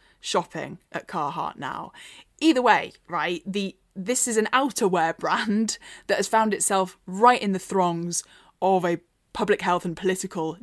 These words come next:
debate. And I think that is an indicator that as governments back off, it's pushing more of the spotlight onto employers themselves. They have, like it or not,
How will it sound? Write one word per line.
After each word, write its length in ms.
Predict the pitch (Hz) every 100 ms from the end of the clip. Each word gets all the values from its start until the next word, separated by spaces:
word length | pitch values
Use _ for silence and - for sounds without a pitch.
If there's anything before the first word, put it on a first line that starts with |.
| 175
debate. 720 | 190 190 185 - 170 - - - - - - -
And 80 | 202
I 80 |
think 360 | 208 254 240 185
that 220 | 226 262
is 120 | 208
an 80 | 196
indicator 720 | 214 254 262 - 170 160 -
that 320 | 147 160 151 - - - - -
as 200 | 185 170
governments 920 | - - 330 339 254 165 - - - _
back 340 | 180 185 185 -
off, 540 | 202 113 - - - - _ - - -
it's 180 | - 165
pushing 580 | - - 254 - 262 208
more 220 | 196 208
of 80 | 185
the 60 |
spotlight 680 | 170 - 196 - 180 156 127 -
onto 520 | 170 175 175 190 180 -
employers 800 | 190 175 - 185 185 196 202 185
themselves. 760 | 170 160 - 165 151 - 139 - - -
They 220 | 196 226
have, 420 | 247 254 233 175
like 220 | 175 185 -
it 80 |
or 80 | 226
not, 340 | 208 220 170